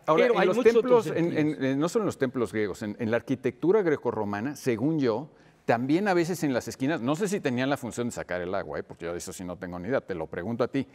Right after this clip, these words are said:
Speaker 1: ya había, eh, muchas veces aves, que por cierto, la pa-, propia
Speaker 2: Claro.
Speaker 1: palabra gárgola, hay una mezcla con alguna otra palabra muy semejante que yo no recuerdo ahora, que ti-, que es, que, que es el nombre de ciertas aves.
Speaker 2: Sí.
Speaker 1: Y
Speaker 2: Sí.
Speaker 1: muchas veces ves en las esquinas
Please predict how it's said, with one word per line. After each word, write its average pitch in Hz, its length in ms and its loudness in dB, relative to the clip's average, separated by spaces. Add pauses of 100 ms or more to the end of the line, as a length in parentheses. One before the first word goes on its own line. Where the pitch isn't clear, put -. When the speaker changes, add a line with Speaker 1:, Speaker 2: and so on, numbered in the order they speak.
(520)
Speaker 1:
ya 190 400 2
había, 180 500 0 (340)
eh, 143 80 4
muchas 160 380 2
veces 147 480 0 (100)
aves, 131 600 -2 (340)
que 135 120 2
por 123 200 -2
cierto, 156 280 0
la 113 200 2
pa-, 110 140 0 (100)
propia 165 280 4
Speaker 2:
Claro. - 80 0
Speaker 1:
palabra 147 380 4
gárgola, 131 640 0 (360)
hay 147 280 4
una 185 180 2
mezcla 156 360 2
con 110 200 -2
alguna 135 400 0
otra 143 220 0
palabra 117 340 2
muy 127 140 0
semejante 120 480 -2
que 92 100 -10
yo 98 120 0
no 127 120 2
recuerdo 120 340 0
ahora, 113 300 -2 (360)
que 143 100 2
ti-, 165 140 2
que - 160 0
es, - 220 -6
que, 127 400 2
que 151 80 0
es 147 100 0
el 175 100 2
nombre 165 240 2
de 120 60 -2
ciertas 131 440 -2
aves. 165 440 0
Speaker 2:
Sí. 170 340 4
Speaker 1:
Y 170 140 4
Speaker 2:
Sí. 170 40 6
Speaker 1:
muchas 240 420 2
veces 208 300 2
ves 180 240 2
en 180 120 0
las 123 200 0
esquinas 185 760 -2